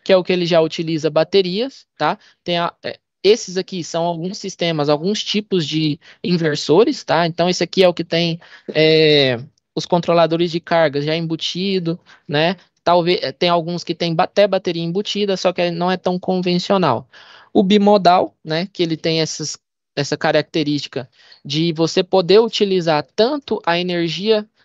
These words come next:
é, proveniente da, da, da concessionária quanto a das baterias, né? Isso aqui é in-, é, é interessante pra quem adota um tipo de tarifação onde você é cobrado por períodos de, é, por período de ponta,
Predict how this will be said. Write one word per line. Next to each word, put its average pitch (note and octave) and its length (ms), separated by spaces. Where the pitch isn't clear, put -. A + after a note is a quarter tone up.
é, C#3+ 540
proveniente E3+ 640
da, C#3 300
da, C3 260
da C#3 100
concessionária D#3+ 800
quanto G3 500
a D#3+ 100
das D#3 240
baterias, G#3 600
né? D3 260
Isso A3+ 240
aqui G3 240
é E3+ 60
in-, E3 160
é, D3 240
é - 20
interessante F#3 840
pra - 160
quem F3+ 280
adota F3 440
um F#3 40
tipo F3 220
de - 100
tarifação E3 720
onde E3+ 180
você E3+ 280
é E3+ 40
cobrado E3+ 560
por F3 240
períodos F3 480
de, G3 100
é, C3+ 320
por D3+ 580
período E3+ 260
de F3 140
ponta, F3+ 480